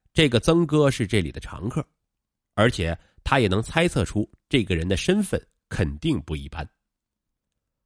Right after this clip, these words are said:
老板陪着他们来到四号包厢，老板对曾哥说：“这是小敏，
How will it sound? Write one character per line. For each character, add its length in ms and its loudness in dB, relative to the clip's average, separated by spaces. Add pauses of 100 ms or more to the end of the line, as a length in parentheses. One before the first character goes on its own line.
(360)
老 160 4
板 200 4
陪 200 2
着 80 -2
他 160 2
们 240 4
来 120 2
到 140 0
四 160 -2
号 160 -4
包 160 -2
厢， 240 -4 (600)
老 140 4
板 160 2
对 120 0
曾 200 -2
哥 140 0
说 260 -8 (1500)
：“这 100 6
是 140 0
小 180 0
敏， 380 -4